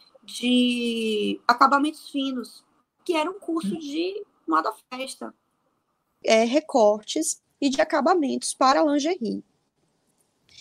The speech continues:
Speaker 1: E todo o curso que eu tava trilhando nesse momento, ele me levava para a moda festa, né?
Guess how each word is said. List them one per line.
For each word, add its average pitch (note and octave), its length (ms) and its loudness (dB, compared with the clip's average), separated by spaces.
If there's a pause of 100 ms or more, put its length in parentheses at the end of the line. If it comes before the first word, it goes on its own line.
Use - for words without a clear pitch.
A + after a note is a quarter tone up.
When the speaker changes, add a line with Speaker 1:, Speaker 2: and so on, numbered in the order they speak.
(180)
Speaker 1:
E E4+ 80 2
todo G#4 220 6
o G#4 120 6
curso D4+ 240 2
que C#4+ 80 4
eu A#3+ 60 4
tava A3 240 4
trilhando A3 600 -2
nesse G3+ 260 -2
momento, G#3+ 680 0
ele C#4 200 6
me F#4 160 10
levava D#4+ 480 2
para C4+ 180 0
a C4+ 40 -2
moda B3+ 280 -2
festa, G#3 560 -2
né? A3 200 -6